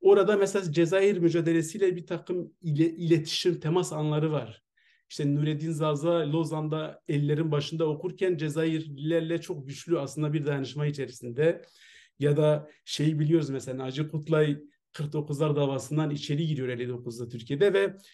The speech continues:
cezaevindeyken Cemile üzerine bir şiir yazıyor. Cemile işte Efele'nin gerillası, Fransızlar tarafından tutsak ediliyor. O zaman çok popüler bir figür Cemile ve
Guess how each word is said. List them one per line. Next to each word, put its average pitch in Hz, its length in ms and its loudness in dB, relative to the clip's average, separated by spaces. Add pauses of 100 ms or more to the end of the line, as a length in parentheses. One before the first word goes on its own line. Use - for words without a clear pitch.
(120)
cezaevindeyken 160 1080 2 (200)
Cemile 170 380 6
üzerine 175 420 4
bir 214 60 -2
şiir - 180 -6
yazıyor. 123 320 0
Cemile 151 380 0
işte 170 180 -2
Efele'nin 165 800 -2 (200)
gerillası, 147 640 -2
Fransızlar 147 560 -4
tarafından 139 500 -2
tutsak - 360 -6
ediliyor. 151 640 0
O 151 100 0
zaman 147 260 0
çok - 260 -2
popüler 139 380 0
bir 127 80 -8
figür 123 480 -10
Cemile 131 420 4
ve 214 240 4